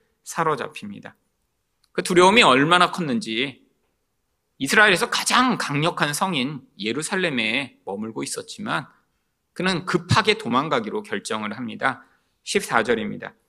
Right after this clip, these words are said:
다윗이 예루살렘에 함께 있는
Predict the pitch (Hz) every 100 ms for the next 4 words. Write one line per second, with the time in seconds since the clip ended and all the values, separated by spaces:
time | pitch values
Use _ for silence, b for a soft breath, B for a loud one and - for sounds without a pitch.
0 | _ _ _ _ _ _ - 143 170 190
1 | - 127 135 147 143 143 147 214 214 160
2 | 117 113 117